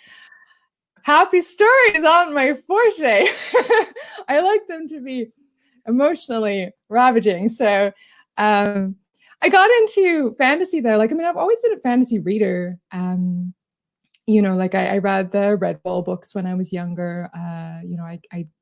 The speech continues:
a lot of, uh, like the sort of Y A, sci-fi, although we didn't really call it Y A at the time.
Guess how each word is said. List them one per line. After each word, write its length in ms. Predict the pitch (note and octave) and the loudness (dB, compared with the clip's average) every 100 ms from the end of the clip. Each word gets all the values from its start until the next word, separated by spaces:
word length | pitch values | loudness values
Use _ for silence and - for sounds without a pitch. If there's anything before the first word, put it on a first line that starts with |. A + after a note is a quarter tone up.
| _ - | _ -8
a 40 | |
lot 200 | F#3+ G3+ | 0 0
of, 160 | G3 F#3 - | 0 -2 -10
uh, 300 | D#3+ E3 E3 | -14 -12 -10
like 200 | D#3+ D#3 | -12 -14
the 100 | F3+ | -14
sort 160 | - F3+ | -8 -6
of 60 | |
Y 160 | E3+ E3 | -4 -6
A, 460 | E3 D#3+ D#3+ D#3+ - _ _ _ | -6 -6 -6 -10 -16 _ _ _
sci-fi, 680 | - F#3 E3+ - F3 E3+ E3+ | -4 0 0 0 0 0 -2
although 180 | F#3 G#3 | 0 2
we 60 | |
didn't 160 | A#3 E4+ | 2 2
really 120 | C#4+ | 0
call 260 | B3+ A#3 A3 | 0 4 4
it 100 | E3 | 4
Y 320 | F3+ F#3 F#3 | 2 0 0
A 200 | F#3 F3+ | 0 2
at 100 | E3+ | 2
the 60 | F3+ | -2
time. 460 | - D#3+ D#3+ D#3+ | -10 -10 -8 -8